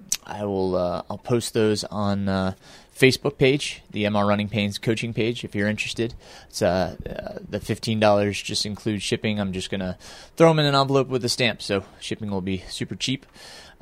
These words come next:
Um, but if you're interested, just reach out. You can reach out, uh, through, uh, Facebook, uh, email runningpains at gmail dot com. Um,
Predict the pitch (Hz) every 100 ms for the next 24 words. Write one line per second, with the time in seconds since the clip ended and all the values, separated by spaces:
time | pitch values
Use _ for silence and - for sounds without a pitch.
0 | - - 71 67 - - - - - -
1 | - 85 92 107 117 113 - 120 107 -
2 | - 123 123 110 123 113 - - 107 104
3 | 107 113 107 101 - 110 - 117 113 107
4 | 101 98 131 127 135 123 - - - -
5 | 50 50 - 50 - 110 - 175 131 123
6 | 120 113 - 117 113 117 113 107 95 113
7 | 110 107 104 90 - 127 123 120 - -
8 | - - - - - - - - 53 -